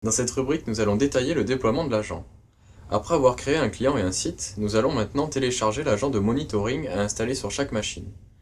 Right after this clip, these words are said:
Il y a trois modes de déploiement de l'agent. Installation manuelle,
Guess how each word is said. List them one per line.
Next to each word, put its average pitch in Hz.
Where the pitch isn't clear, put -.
Il 110
y 117
a 117
trois 160
modes 147
de 110
déploiement 110
de 139
l'agent. 98
Installation 113
manuelle, 117